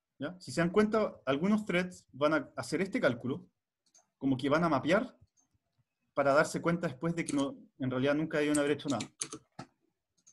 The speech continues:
Pero menos mal que son poquitos. Si hubiesen sido muchos, hubiese sido un,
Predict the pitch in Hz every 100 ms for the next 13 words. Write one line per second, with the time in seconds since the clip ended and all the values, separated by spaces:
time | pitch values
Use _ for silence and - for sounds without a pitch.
0 | _ _ _ _ _ _ _ - 139 147
1 | 160 165 175 208 214 208 214 - 127 123
2 | - - - 139 156 180 190 185 202 208
3 | 165 151 139 - - 156 147 143 135